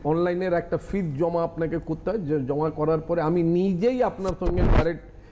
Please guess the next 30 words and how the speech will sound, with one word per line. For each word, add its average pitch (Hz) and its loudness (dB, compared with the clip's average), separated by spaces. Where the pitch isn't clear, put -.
মানে 156 0
V 139 -2
কলে 185 -2
কথা 156 -2
বলবো, 175 0
আপনার 151 -2
report 160 -2
দেখবো, 170 -4
report 151 -4
দেখার 156 -2
পর 156 -2
আপনার 151 -2
জন্য 151 -2
prescription 165 -2
আমি 175 0
করে 175 -2
দেবো, 185 0
আমার 156 -2
লোকরা 156 0
আপনার 147 -4
জন্য 143 -2
ওষুধও 175 -2
পাঠিয়ে 123 -4
দেবে, - -14
খাবেন। 131 -2
আমি 143 0
যে 139 0
অ্যাডভাইসটা 143 -2
দেবো 151 -2
ওটাকে 147 -2